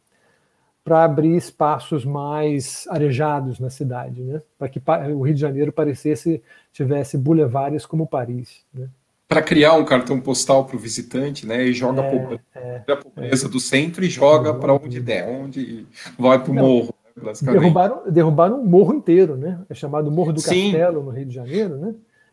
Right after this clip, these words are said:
Speaker 1: O morro não existe mais, tiraram o Morro do lugar,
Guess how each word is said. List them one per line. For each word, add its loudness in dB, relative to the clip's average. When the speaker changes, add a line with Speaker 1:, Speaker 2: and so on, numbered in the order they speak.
Speaker 1:
O -4
morro 2
não 6
existe 4
mais, -2
tiraram 6
o 2
Morro 2
do 0
lugar, -2